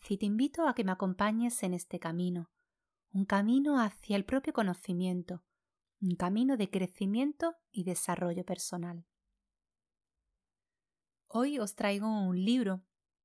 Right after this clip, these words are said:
que se titula Inteligencia del alma, de José María Doria,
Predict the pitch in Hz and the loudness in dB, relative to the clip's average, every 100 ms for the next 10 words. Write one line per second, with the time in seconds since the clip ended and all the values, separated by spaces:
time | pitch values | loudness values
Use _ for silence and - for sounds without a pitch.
0 | _ - 202 - 196 185 202 202 208 208 | _ -6 -4 -2 -2 -2 2 2 2 0
1 | 196 185 185 - 202 196 - 208 180 180 | 0 0 -2 -2 0 0 -2 -2 0 2
2 | 196 208 175 170 _ _ _ _ _ - | 2 2 -2 -6 _ _ _ _ _ -6
3 | 196 202 - 196 175 190 196 180 202 208 | -2 -2 -2 -2 0 0 0 2 2 2
4 | 180 180 | 0 -4